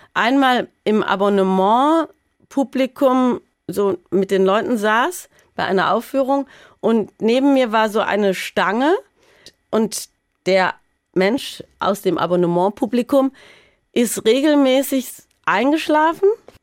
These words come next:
bis er vorne auf die Stange gedotzt ist,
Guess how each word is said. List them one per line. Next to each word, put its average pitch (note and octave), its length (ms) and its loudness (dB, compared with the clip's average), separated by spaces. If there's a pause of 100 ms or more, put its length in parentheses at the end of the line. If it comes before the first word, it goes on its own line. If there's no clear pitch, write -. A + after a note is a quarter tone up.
(180)
bis E4+ 240 2
er D4+ 160 2
vorne C4 500 0
auf A3+ 100 -4
die A3+ 140 -2
Stange A3+ 460 -2
gedotzt D#3+ 640 -4
ist, - 460 -4